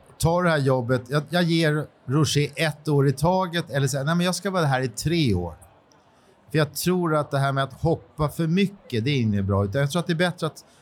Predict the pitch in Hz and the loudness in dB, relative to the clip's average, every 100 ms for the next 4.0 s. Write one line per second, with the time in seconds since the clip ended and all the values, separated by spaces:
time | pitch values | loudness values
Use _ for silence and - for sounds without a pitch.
0 | _ - 165 117 151 147 175 185 143 113 | _ 0 2 2 0 2 2 2 0 0
1 | 123 127 123 151 170 180 202 185 - _ | -2 -6 -4 -4 -2 -2 -4 -8 -16 _
2 | _ - 180 175 127 180 170 160 147 147 | _ -2 0 0 0 0 2 0 0 -2
3 | - 120 - - 160 147 104 98 85 | -2 -4 -2 -2 0 0 0 -2 -6